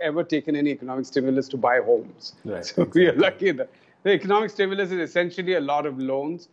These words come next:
Speaker 2: Yeah.
Speaker 1: I had, uh, expected it to be, I had said, uh, on the day of the speech that eight lakh crore has been given by the R B I,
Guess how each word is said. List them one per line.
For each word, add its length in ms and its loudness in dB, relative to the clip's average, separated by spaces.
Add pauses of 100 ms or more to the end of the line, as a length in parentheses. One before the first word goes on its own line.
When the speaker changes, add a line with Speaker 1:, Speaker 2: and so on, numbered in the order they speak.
(120)
Speaker 2:
Yeah. 160 -20
Speaker 1:
I 180 2
had, 220 0
uh, 240 -4
expected 480 -10
it 140 -12
to 100 -6
be, 260 -2 (200)
I 60 -2
had 140 0
said, 420 -2
uh, 440 0
on 100 -4
the 60 -8
day 140 0
of 120 0
the 60 -14
speech 340 -8
that 240 -4
eight 320 0
lakh 300 0
crore 260 0
has 180 -2
been 160 -6
given 300 -2
by 220 4
the 120 2
R 180 4
B 180 -2
I, 260 2